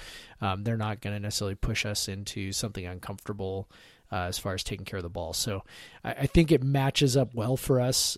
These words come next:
uh, particularly to have a really good, uh, defensive game. Now, it might be,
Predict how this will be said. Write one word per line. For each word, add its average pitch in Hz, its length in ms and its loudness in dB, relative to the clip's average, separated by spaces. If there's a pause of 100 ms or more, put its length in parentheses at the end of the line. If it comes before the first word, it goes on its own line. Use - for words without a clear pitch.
uh, 104 380 -2
particularly 120 440 0
to 110 60 0
have 110 140 -2
a 101 80 -2
really 107 460 0
good, 107 640 -4
uh, 95 280 -4
defensive 117 460 -4
game. 135 300 2
Now, 135 140 0
it 180 160 8
might 123 320 -2
be, 139 340 4